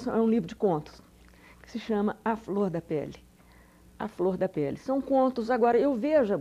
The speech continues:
as coisas que eu escrevo, parece que é uma coisa só. Eu retorno ao Para Sempre Amada, às vezes, eu retorno às minhas questões teóricas,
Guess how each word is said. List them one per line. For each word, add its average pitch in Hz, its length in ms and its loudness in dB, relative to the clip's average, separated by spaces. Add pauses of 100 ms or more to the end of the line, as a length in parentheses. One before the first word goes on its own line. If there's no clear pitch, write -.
(140)
as 170 180 -6
coisas 165 300 -2
que - 80 -6
eu - 20 0
escrevo, 214 420 0
parece 262 280 -4
que 277 60 -8
é - 20 -6
uma 247 120 -4
coisa 196 300 -2
só. 170 300 0 (600)
Eu 277 160 2
retorno 226 920 0 (340)
ao 165 140 -2
Para 147 240 -2
Sempre 156 280 -8
Amada, 135 400 -4
às 127 100 -8
vezes, 165 420 0
eu 240 80 2
retorno 220 600 0
às 160 120 -6
minhas 165 220 -6
questões 160 500 -8
teóricas, 160 760 0